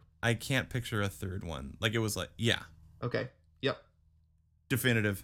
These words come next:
Speaker 1: We did three.
Speaker 2: <laughs> This one was different, though, because we didn't set it up ourselves.
Speaker 1: Okay,
Speaker 2: Um,
Speaker 1: yep.
Speaker 2: it was
Speaker 1: Yeah.
Speaker 2: just kind of invite and people showed up. I loved that, though, dude.
Speaker 1: Yeah, that was super fun, and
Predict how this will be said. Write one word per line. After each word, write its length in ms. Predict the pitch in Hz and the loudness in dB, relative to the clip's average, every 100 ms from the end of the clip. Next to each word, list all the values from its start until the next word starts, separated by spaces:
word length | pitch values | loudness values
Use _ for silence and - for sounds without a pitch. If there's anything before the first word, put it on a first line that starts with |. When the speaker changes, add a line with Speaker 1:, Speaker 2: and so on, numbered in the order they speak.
| - - | -12 -2
Speaker 1:
We 140 | 123 | 2
did 180 | 117 113 | 2 2
three. 300 | 113 110 104 - - - - - - | 2 0 0 -6 -20 -20 -20 -8 0
Speaker 2:
<laughs> 40 | - - 240 - - - - - - - - - | 0 2 0 0 -4 -4 -4 -14 -20 -14 -12 2
This 160 | 190 196 | 4 6
one 160 | 180 | 8
was 180 | 165 165 | 8 6
different, 340 | 151 - 165 120 | 4 0 -2 0
though, 180 | 117 139 | 0 0
because 280 | 139 135 | 0 -2
we 100 | 127 | 0
didn't 180 | 139 131 | -2 -2
set 160 | 135 123 | -2 -2
it 80 | 123 | -2
up 120 | 123 | -2
ourselves. 760 | 123 - 113 98 160 - - - _ _ _ _ _ | -2 0 2 2 0 -2 -4 -6 _ _ _ _ _
Speaker 1:
Okay, 180 | 107 101 | 0 4
Speaker 2:
Um, 160 | 113 113 | 6 6
Speaker 1:
yep. 220 | 113 - - | 2 -2 -4
Speaker 2:
it 80 | |
was 180 | 120 123 | 0 2
Speaker 1:
Yeah. 80 | 110 | 2
Speaker 2:
just 200 | 101 - | 2 -2
kind 160 | 131 120 | -2 -2
of 140 | 110 - - _ _ - | -4 -14 -20 _ _ -2
invite 580 | 135 139 123 117 123 - | 0 2 4 4 2 0
and 160 | 120 117 | -4 -2
people 280 | 131 123 120 | -2 -2 -2
showed 300 | - 120 117 | 0 2 2
up. 280 | 123 - - - _ - | 2 0 -14 -20 _ 2
I 140 | 143 165 | 4 6
loved 400 | 135 127 127 113 | 6 6 4 0
that, 260 | 117 - | -2 0
though, 160 | 113 110 | 0 0
dude. 300 | 101 104 120 - _ _ - | 0 -2 -4 -14 _ _ 4
Speaker 1:
Yeah, 220 | 120 101 | 6 6
that 200 | 107 110 | 4 4
was 180 | 117 - | 4 4
super 540 | - - 131 127 117 | 4 4 6 8 6
fun, 540 | 120 - 113 107 104 - | 4 4 6 8 6 4
and 300 | 113 107 | 4 4